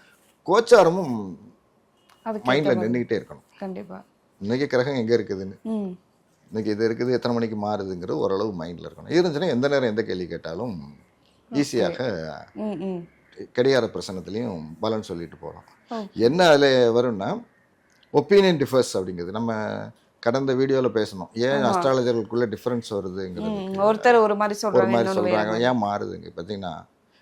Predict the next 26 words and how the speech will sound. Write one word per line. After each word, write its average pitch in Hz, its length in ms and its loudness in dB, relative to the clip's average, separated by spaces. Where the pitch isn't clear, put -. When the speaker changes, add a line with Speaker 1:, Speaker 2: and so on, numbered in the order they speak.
Speaker 1:
நீ 139 160 4
உங்களுக்கு 160 380 6
லெஃப்ட்ங்கிறது 147 540 4
எனக்கு 113 240 0
ரைட்டு. 90 320 -8
இங்க 110 120 0
இருந்து 120 140 2
பார்க்கும்போது, 98 580 -2
நீ 120 80 -2
எனக்கு 120 300 2
Speaker 2:
ஆமா. 123 40 4
Speaker 1:
லெஃப்ட்ல 151 140 -4
இருக்குமேங்க, 123 400 0
நான் 123 160 2
எனக்கு 113 220 0
ரைட்ல 110 260 -2
இருக்குமே. 90 320 -8
அப்போ 120 200 -2
Speaker 2:
ம். 113 40 0
Speaker 1:
ஆப்போசிட் 165 320 4
ஆளுங்கும்போது 147 520 4
ரெண்டு 156 320 6
பேரோட 156 160 8
கருத்தை 151 340 2
மாறும். 104 280 -2
இது 180 280 6